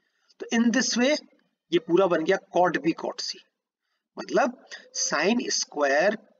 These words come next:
capital A by two is my cot b cot c, b and c small। तो similarly I can write sin square b by two cot c cot a and sin square c by two equals to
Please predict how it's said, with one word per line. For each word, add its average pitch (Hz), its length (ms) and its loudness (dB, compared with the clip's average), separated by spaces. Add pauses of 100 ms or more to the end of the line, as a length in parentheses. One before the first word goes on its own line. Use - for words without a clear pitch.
capital 190 640 0
A 156 120 4 (100)
by 151 80 0 (200)
two 233 160 2 (580)
is 160 200 0
my 139 180 2 (240)
cot 147 340 2
b 202 140 2 (160)
cot 120 180 0
c, - 260 -6 (140)
b 151 200 -8
and 160 120 -4
c 180 200 0
small। - 420 0 (560)
तो 180 80 2
similarly 269 680 2
I 220 140 4
can 226 260 2
write 226 300 0
sin 175 300 2
square 190 400 0
b 139 220 -12
by 175 240 4
two 196 180 2 (540)
cot 117 220 -8
c 175 180 -6
cot 170 280 0
a 170 100 0 (400)
and 127 140 -12
sin 170 340 0
square 165 340 -2
c 151 240 -8
by 160 200 2
two 160 180 2
equals - 300 -6
to 175 100 -8